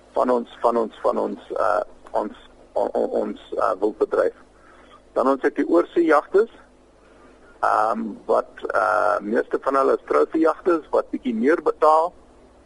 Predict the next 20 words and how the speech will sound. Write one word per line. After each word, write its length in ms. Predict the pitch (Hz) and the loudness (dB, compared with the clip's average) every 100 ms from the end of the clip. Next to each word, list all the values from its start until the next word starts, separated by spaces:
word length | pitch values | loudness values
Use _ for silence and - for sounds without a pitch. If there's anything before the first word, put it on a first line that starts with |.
| - - | -20 -10
ehm, 320 | 107 107 110 113 | 0 2 2 0
omdat 480 | 135 127 127 123 - | -2 0 2 0 0
ons 240 | 156 160 - - - | 0 0 -4 -16 -2
as 240 | 127 123 - - - - - - - | 0 0 -2 -20 -20 -20 -20 -20 -10
boere 500 | - 131 165 156 - | -2 4 4 4 2
of 160 | 127 117 - | -2 -2 0
beroepsjagters 720 | 113 156 - 143 139 - - - | 0 0 0 0 0 -2 -4 -4
gee 120 | 156 | -2
vir 140 | 151 | 0
hom 140 | 143 127 | 0 -2
'n, 100 | 120 | -2
'n 220 | 110 98 | -2 0
hoër 200 | 123 143 - | 4 2 2
diens 320 | 113 196 214 - _ _ - - - - - - - - - _ | -4 -4 -8 -18 _ _ -20 -20 -20 -20 -20 -20 -20 -20 -20 _
en, 240 | 110 107 113 | 2 2 2
en 180 | 120 120 | -2 -2
hy 80 | |
betaal 440 | - - 147 139 170 | -2 0 2 4 6
ook 220 | 160 - | 4 4
meer 320 | 123 151 170 | 0 2 0